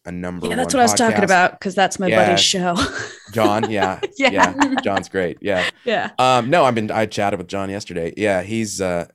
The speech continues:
Speaker 1: there's that, they did such a great job. Um, but yeah, but that's, I think what's happening is that Hollywood is realizing that you can use audio drama as an I P farm. You can test something out here.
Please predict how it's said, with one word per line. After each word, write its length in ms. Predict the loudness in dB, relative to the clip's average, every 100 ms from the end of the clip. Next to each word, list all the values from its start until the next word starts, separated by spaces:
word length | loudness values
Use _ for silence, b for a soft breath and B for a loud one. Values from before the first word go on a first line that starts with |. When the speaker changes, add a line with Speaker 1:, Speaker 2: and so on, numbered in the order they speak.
| _ _ _
Speaker 1:
there's 260 | -10 -10 -10
that, 300 | -6 -6 -4
they 120 | -6
did 200 | -6 -10
such 160 | -12 -10
a 20 |
great 200 | -10 -6
job. 280 | -6 -6 -8 b b b -2
Um, 280 | 0 0 0
but 160 | 0
yeah, 240 | 4 2 0 -6
but 160 | -2
that's, 340 | 2 0 0 -10 _ -8
I 60 |
think 260 | -6 -6 -2
what's 180 | -4 -2
happening 380 | -2 -2 -4 -6
is 200 | -6 -4
that 320 | -2 -4 -8 _
Hollywood 380 | -6 -4 -2 -4
is 140 | -6 -8
realizing 680 | -4 -2 -2 -2 -4 -8 -10 b b b
that 140 | -6
you 120 | -4 -10
can 160 | -8
use 360 | -6 -4 -4 -6
audio 320 | -4 -2 -2
drama 240 | -4 -6
as 100 | -6
an 80 | -6
I 180 | -6 -8
P 200 | -8 -12
farm. 320 | -8 -8 -8
You 80 | -10
can 120 | -12
test 320 | -10 -10 -8
something 300 | -8 -8 -8
out 200 | -8 -8
here. 380 | -8 -8 -8 -8